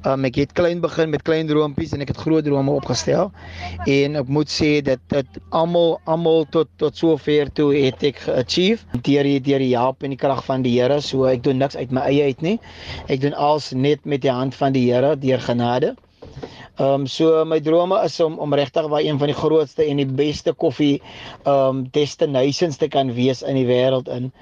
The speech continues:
So as mense Kaap toe kom, ehm, hulle, hulle sal seker maak dat hulle wil by Champs Music hulle draai kom maak. En dan wil ek ook, ehm, 'n uitbreidingskafee doen, soos in, like,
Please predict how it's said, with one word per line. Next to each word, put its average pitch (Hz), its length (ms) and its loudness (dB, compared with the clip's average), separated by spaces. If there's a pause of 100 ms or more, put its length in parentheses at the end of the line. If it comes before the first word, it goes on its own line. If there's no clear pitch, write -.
(320)
So - 160 -4
as 151 140 0
mense 151 280 0
Kaap 151 300 0
toe 160 120 -4
kom, 147 380 0
ehm, 135 480 0
hulle, 139 440 -2
hulle 143 200 -2
sal 147 180 -2
seker 156 360 -2
maak 139 240 0
dat 135 140 -8
hulle 131 220 0
wil 131 340 2 (380)
by 139 160 0
Champs 139 320 -2
Music 135 380 0
hulle 135 160 2
draai 123 240 -2
kom 131 160 -2
maak. 160 220 0 (920)
En 151 160 0
dan 143 300 0 (340)
wil 156 160 0
ek 151 180 -2
ook, 180 320 0
ehm, 143 280 0
'n 156 300 -6
uitbreidingskafee 147 1300 0
doen, 131 160 -4
soos 131 280 -2
in, 143 120 0
like, 135 260 0